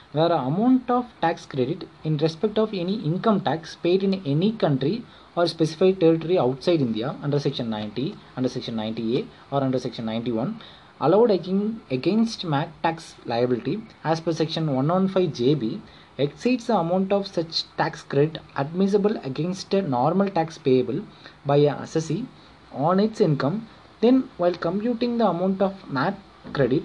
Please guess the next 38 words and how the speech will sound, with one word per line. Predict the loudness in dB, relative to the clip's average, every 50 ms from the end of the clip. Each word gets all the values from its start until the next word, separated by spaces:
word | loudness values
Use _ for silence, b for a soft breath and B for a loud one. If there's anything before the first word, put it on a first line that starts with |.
| -4 -12
such | -2 -2 -2 0 0 -4
excess | -6 -6 -6 -4 -2 0 2 4
amount | 4 2 2 0 0 0
shall | 0 2 2
be | 2 2
ignored. | 0 0 -4 -6 -8 -8 -12 -16 -18 -20 -20 -20 -20 -20 -20 -20 -20 -20 -16 -14 -14 -14 -8 -2 2
இந்த | 2 4
ப்ரொவிஷன் | 6 6 4 4 4 0 0 0
கொஞ்சம் | 2 2 4 2
கன்ஃபியூசிங்காக | 2 2 2 2 2 0 -2 -4
இருக்கும். | -6 -4 -4 -6 -6 B B B B B B B
இதை | 0 4 6 6 6
ஸ்டெப் | 6 4 4 2 2 4 4
வைஸ் | 6 6 6
அனலைஸ் | 4 4 4 4 4 4 2
பண்ணோம்னா | 0 2 2 2 2 2 2 0
எப்படின்னா, | 0 0 2 2 2 2 2 0 -2 -4 -4 B B B B B
இப்போ | 0 2 4 6 4 4 2
ஃபாரின் | -2 -4 -2 2 4 4 4 4 2 2
டேக்ஸ் | 0 0 0 -2 -6 -2
கிரெடிட் | 2 4 4 4 2 0 -6 -12 -14 -4
allowed | 0 4 6 6 6 6 6
against | 4 2 2 0 -2 -2 -2 -8 -14 -16 -14 -6 -6 -6 -6 -6 -12 -6 -2 0
mat | 0 2 2 0 -2 -2 -2 2
tax | 2 2 2 -2 -10 -16 -8 -2
liability, | 0 0 0 0 -2 -6 -6 -2
இதை | 0 0 2
ஸ்டெப் | 2 2 0 0 2
ஒன்னா | 0 2 4 4 2
வச்சுக்கலாம். | 2 0 -2 -8 -8 -8 -12 -14 B B B B B
என்னன்னா, | -4 -2 0 2 2 2 0 -2 B B B B B
இப்போ | 0 2 2
mat | 4 4 4 2 0 0 0
tax | 0 0 0 0 0
liability | 2 4 4 4 4 4 4 4
ஒண்ணு | 4 4 4 4
அரைவ் | 6 4 4 4
பண்ணியிருப்போமா, | 4 2 2 0 -2 -4 -4 -4 -4